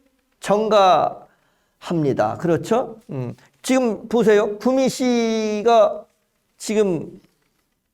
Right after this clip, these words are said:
지금 시장이나 구미 씨 공무원들이, 지금 현재 공무원들이 잘못을 합니다. 그런데 이게 이제 막 십 년이고 이십 년이고 지나요. 그러면 현재 공무원들도 하나도 없고 그다음에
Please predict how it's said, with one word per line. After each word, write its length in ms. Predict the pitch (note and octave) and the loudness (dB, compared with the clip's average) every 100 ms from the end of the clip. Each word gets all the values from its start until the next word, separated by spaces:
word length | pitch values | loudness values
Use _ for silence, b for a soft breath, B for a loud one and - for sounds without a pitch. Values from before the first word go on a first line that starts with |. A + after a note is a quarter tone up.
| _ _ - | _ _ -14
지금 300 | G#3 G3 F#3+ | -4 -2 -2
시장이나 880 | - A#3+ G#3 A#3+ G#3+ G3 G3 G3 G3 | -4 -4 2 4 4 4 4 4 0
구미 200 | G3 F#3+ | -4 -4
씨 120 | G3 | -4
공무원들이, 920 | F3+ F3 F3 E3 E3 F#3+ F3+ - - b b b _ | -4 -2 0 0 -2 -2 -4 -6 -20 b b b _
지금 240 | - F#3 F3 | -8 -2 0
현재 280 | A#3 A#3 A3 | 0 2 2
공무원들이 500 | F3 F3 E3+ D#3+ E3 | 0 0 0 0 -2
잘못을 460 | E3 E3 D#3 D3 | 0 0 0 0
합니다. 500 | C3+ B2+ A#2 F3+ A3+ - _ _ _ | -2 -2 -2 0 -2 -8 _ _ _
그런데 360 | A#3 B3 A#3 | 2 4 4
이게 220 | A#3+ G3+ A#3 | 2 2 2
이제 200 | G3 A3+ | 4 4
막 360 | A3 G3+ - - | 4 2 -2 -10
십 240 | - C#4+ | -4 0
년이고 720 | C#4 C4+ A#3+ A3 A3+ G#3+ F#3+ | 4 4 4 0 0 0 0
이십 320 | F#3 A3 - | 0 -2 -2
년이고 340 | A3 G3+ F#3+ F3+ | 0 0 2 0
지나요. 460 | G3 E3+ D3+ B2 - | 0 0 2 0 -2
그러면 340 | A#3 A#3+ G#3 - _ _ _ - | 0 2 2 -2 _ _ _ -6
현재 320 | - C#4 C4+ | -2 2 2
공무원들도 600 | - A3+ A#3 A3+ A3 G#3 | 2 2 2 2 2 0
하나도 380 | A3 B3 A#3+ G#3 | 2 2 4 2
없고 480 | E3 - A3+ C3 _ _ _ _ _ - | 0 0 0 0 _ _ _ _ _ -4
그다음에 500 | - A#3 A#3+ B3+ | 2 2 4 2